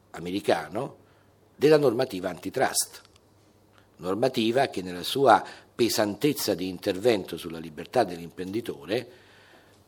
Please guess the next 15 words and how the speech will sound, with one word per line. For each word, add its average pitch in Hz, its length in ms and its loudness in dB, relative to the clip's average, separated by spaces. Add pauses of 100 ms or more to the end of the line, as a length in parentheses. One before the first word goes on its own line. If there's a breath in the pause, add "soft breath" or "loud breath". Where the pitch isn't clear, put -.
(300)
sembra 135 560 6
quasi 95 580 -2
una 104 220 0
misura 101 320 -2
sovietica. 104 760 0 (1040 soft breath)
Le 90 120 -10
norme 110 260 6
antitrust 117 560 2
permettono 95 560 -2
all'antitrust, 95 760 -4
alla, 80 240 -12
all'autorità, 85 1000 -4 (420 loud breath)
di 104 500 -2 (360 soft breath)
imporre 131 800 8
all'imprenditore 87 1160 -2